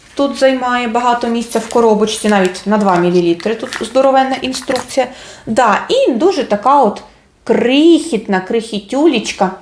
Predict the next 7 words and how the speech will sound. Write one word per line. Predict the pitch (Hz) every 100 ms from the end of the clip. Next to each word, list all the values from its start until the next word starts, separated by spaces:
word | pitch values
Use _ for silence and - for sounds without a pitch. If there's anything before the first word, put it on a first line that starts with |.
| - _ _ _ _ _ _ _ _ _ - - -
От | 185 185
там | 175 180 180 202
видно, | 202 202 175 -
що | -
таке | - -
дно | 202 180 170 - - _ _
маленьке. | 196 180 170 190 190 -